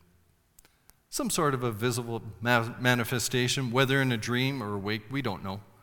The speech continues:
But it was a vision of God who called him out of Ur of the Chaldeans. And we see other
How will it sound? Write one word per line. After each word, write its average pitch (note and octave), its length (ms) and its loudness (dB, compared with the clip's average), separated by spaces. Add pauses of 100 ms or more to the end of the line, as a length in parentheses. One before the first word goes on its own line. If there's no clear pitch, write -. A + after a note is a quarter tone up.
(800)
But A#2+ 120 2
it B2 40 4
was B2 200 2
a A#2+ 40 0
vision D3 320 2
of B2+ 140 0
God A#2+ 340 6
who A#2+ 120 -2
called B2 380 0
him B2 220 0 (100)
out A#2+ 200 4
of G#2+ 320 -4
Ur A2 220 0
of G2 80 -2
the F#2+ 60 -6
Chaldeans. F#2 800 -6 (1600)
And B2 120 0
we B2+ 80 4
see C3+ 200 4
other C3 420 6